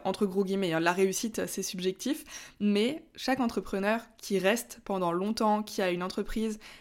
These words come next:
qui dure dans le temps, qui marche, et cetera, eh bien, c'est des entrepreneurs qui sont très disciplinés,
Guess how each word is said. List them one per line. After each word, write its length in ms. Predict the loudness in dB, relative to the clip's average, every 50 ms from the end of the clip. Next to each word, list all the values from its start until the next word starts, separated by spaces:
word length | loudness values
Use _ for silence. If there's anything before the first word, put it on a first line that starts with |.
| -20 _
qui 160 | -6 -4 -4 -2
dure 260 | 0 2 2 2 2
dans 140 | 2 2 2
le 80 | 0
temps, 340 | 0 0 0 0 0 0 -2
qui 320 | -6 -8 -10 -8 -6 -8 -8 -10 _ _ _ -2
marche, 460 | 0 2 2 2 0 -6 -10 -12 -6 -4
et 120 | -4 -4
cetera, 460 | -2 -4 -4 -2 -2 -2 -2 -2 -4 -6 -8 -16 -18 -6 0 2
eh 80 | 2
bien, 220 | 2 2 0 -2 -4
c'est 180 | -4 -4 -2 -2
des 120 | 0 -2
entrepreneurs 600 | -2 -2 -2 -4 -4 -2 -2 -2 0 0 0 -2 -4 -6 -12
qui 160 | -12 -8 -8
sont 320 | -6 -4 -4 -4 -4 -4 -8 -14 _ -8
très 160 | -2 -2 0
disciplinés, 640 | 0 0 -2 -4 -6 -6 -6 -4 -4 -4 -4 -4